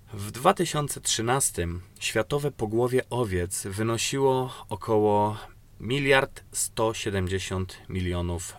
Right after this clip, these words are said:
sztuk. Dla porównania w dwa tysiące trzecim był to blisko miliard i sześćdziesiąt miliarda, miliard i sześćdziesiąt milionów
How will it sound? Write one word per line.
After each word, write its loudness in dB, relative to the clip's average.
sztuk. -6
Dla -2
porównania -2
w -8
dwa -4
tysiące -4
trzecim -4
był -2
to -2
blisko -4
miliard -2
i -4
sześćdziesiąt -4
miliarda, -6
miliard -2
i -8
sześćdziesiąt -2
milionów 0